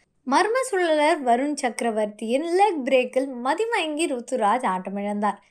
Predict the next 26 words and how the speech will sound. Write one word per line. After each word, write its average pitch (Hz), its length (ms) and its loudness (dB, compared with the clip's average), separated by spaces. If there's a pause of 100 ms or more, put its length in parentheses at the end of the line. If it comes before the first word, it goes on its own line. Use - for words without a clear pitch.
கொஞ்ச 466 440 -2
நேரத்திலேயே 302 840 2
வருணின் 262 560 -4
கேரம் 392 460 0
பந்தில் 247 360 0 (140)
ஆட்டமிழந்தார் 254 760 -2
ரஹானே. 214 400 -6 (340)
பவர் 226 320 0
பிளேயில் 247 340 0 (140)
ஐம்பத்தி 330 340 -4
ஒன்று 427 360 -2
ரன்கள் 339 420 -2
குவித்த 269 320 -2
சி 254 240 -4
எஸ் 233 240 -4
கே, 220 120 -2 (220)
பிறகு 240 360 -2 (120)
நரேன் 233 460 -2
வருண் 226 360 0
என்ற 226 300 -2 (140)
இருமுனை 370 440 -2
சுழல் 262 480 -2
தாக்குதலில் 214 680 -2
நிலை 320 340 -2
குலைந்து 220 420 -4
போனது. 196 440 -6